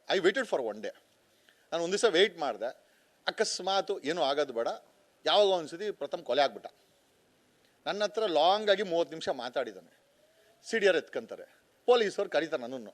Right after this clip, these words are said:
ನನಗೊಂದು ನೋಟಿಸ್ ಕೊಡ್ತಾರೆ, ಅರ್ಧ ಗಂಟೆ ಏನು ಮಾತಾಡ್ದ ಅಂತ ಕೇಳ್ತಾರೆ. "ಹ್ಞೂ ಸರ್, ಡ್ರ್ಯಾಗರ್ ಆಗ್ತೀರ" ಅಂತ. "ಏನು ದೊಡ್ಡ ಮನುಷ್ಯ, ಇಷ್ಟೆಲ್ಲ ಮಾತಾಡ್ತೀಯಲ್ಲ,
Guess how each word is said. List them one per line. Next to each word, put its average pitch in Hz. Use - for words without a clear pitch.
ನನಗೊಂದು 190
ನೋಟಿಸ್ 160
ಕೊಡ್ತಾರೆ, 143
ಅರ್ಧ 220
ಗಂಟೆ 226
ಏನು 190
ಮಾತಾಡ್ದ 117
ಅಂತ 85
ಕೇಳ್ತಾರೆ. 160
"ಹ್ಞೂ -
ಸರ್, 147
ಡ್ರ್ಯಾಗರ್ 165
ಆಗ್ತೀರ" 113
ಅಂತ. 107
"ಏನು 202
ದೊಡ್ಡ 156
ಮನುಷ್ಯ, 170
ಇಷ್ಟೆಲ್ಲ 160
ಮಾತಾಡ್ತೀಯಲ್ಲ, 135